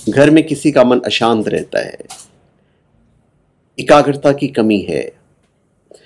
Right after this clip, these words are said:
तो श्रीपर्णी से बनी जो श्रीयंत्र है, श्रीपर्णी लकड़ी की बनी जो ये श्रीयंत्र है, उसे स्थापित करने से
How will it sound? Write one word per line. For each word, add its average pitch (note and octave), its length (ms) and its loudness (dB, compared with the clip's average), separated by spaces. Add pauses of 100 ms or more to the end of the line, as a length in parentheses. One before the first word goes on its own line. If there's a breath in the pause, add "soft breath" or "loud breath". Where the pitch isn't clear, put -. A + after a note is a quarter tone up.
(320 loud breath)
तो G#3+ 120 6
श्रीपर्णी F#3 640 4
से F3 220 0
बनी B2+ 420 2 (920)
जो G2+ 160 -4
श्रीयंत्र G2+ 500 -2
है, G#2 180 -6
श्रीपर्णी G3+ 440 -2
लकड़ी - 300 -2
की - 120 -2
बनी G3 220 0 (480 soft breath)
जो F#2+ 200 -2
ये F2+ 100 0
श्रीयंत्र F#2 500 -2
है, - 180 -6 (500 loud breath)
उसे - 260 4
स्थापित D#3 400 -2
करने C#3+ 280 0
से D#3 200 -4